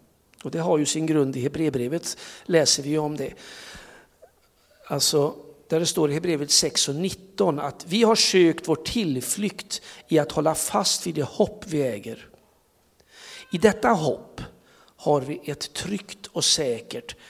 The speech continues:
själens ankare som når innanför förlåten. Alltså ända fram till Fadern.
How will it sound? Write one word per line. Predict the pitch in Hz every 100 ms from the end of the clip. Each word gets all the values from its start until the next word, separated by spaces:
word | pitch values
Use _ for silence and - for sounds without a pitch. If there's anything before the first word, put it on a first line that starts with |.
| - _
själens | - - 143 123 117 120 123 - - - _ _ -
ankare | 143 117 101 - 110 - - - _ _ -
som | - - 143 139 139
når | 139 127 110 - -
innanför | 170 151 113 113 117 117 - 139 113 - - _ _
förlåten. | - - - 113 - 107 90 - - 67 - _ _ _ _ _ _ _
Alltså | - - -
ända | 151 117 110 123
fram | - 120 107 -
till | - -
Fadern. | - - 64 - -